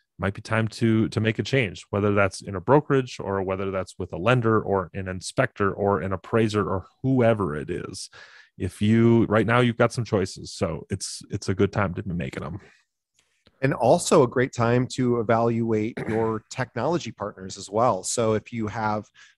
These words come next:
Speaker 2: services that you're using, uh,
Speaker 1: Mm-hmm.
Speaker 2: e-signature platforms, C R Ms, website, uh, front ends, this is a great time to, you know, as things slow down, to evaluate, reevaluate.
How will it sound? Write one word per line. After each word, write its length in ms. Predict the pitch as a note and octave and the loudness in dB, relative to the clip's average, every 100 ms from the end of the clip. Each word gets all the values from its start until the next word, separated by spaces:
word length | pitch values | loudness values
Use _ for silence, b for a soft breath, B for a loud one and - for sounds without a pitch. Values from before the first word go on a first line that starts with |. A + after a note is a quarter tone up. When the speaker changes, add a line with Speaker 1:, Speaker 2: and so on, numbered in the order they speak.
| _ | _
Speaker 2:
services 580 | - B2+ A#2+ A#2 C3 A2 | -4 -2 -2 -4 -6 -4
that 120 | A2+ | -4
you're 120 | G#2+ F#2+ | -2 -4
using, 600 | G2+ C#3+ C3+ C#3+ D3 B2 - | 0 0 2 2 0 -6 -12
uh, 40 | |
Speaker 1:
Mm-hmm. 380 | G2 F#2 G2+ G2+ | -12 -12 -6 -4
Speaker 2:
e-signature 500 | B2 A2+ A2 G2+ A2 | -2 -4 -6 -6 -8
platforms, 720 | - G#2 G#2 G#2+ G#2+ G2 F#2+ | -2 0 0 0 0 0 -4
C 200 | - G#2+ | -6 -2
R 380 | F#2 F#2+ G#2 G#2+ | -2 2 4 4
Ms, 300 | G#2+ G2 - B B _ | 2 -4 -8 B B _
website, 600 | G2+ G#2 - - G2+ G#2+ - _ _ _ G#2+ | 0 0 -2 0 0 0 -4 _ _ _ -14
uh, 100 | G2 | -14
front 400 | - G#2+ G#2+ A2+ | -2 0 0 0
ends, 420 | G#2 G#2 G#2 - B B B - | 0 -2 -4 -10 B B B -20
this 320 | A#2+ B2 - | -8 -6 -4
is 60 | F3+ | -2
a 60 | F#3 | 0
great 260 | D#3+ E3+ | 2 2
time 380 | D3+ E3+ F3 G#2 | 2 2 2 0
to, 480 | - A#2+ A2+ A2 A2 | -4 -2 0 -2 -6
you 100 | G#2+ | -6
know, 120 | A2 | -2
as 160 | G#2+ - | -2 -2
things 260 | B2 A2+ | -6 -6
slow 220 | - B2 A2 | -2 0 2
down, 300 | A2 C3+ A#2+ | 2 2 0
to 280 | A2+ G2+ - - | -4 -8 -10 -10
evaluate, 560 | G2+ G#2 C#3+ B2+ F#2+ | -4 0 0 0 -4
reevaluate. 680 | A#2+ D3 A#2+ F2 C2+ G1+ G1+ | 0 2 2 -2 -6 -12 -14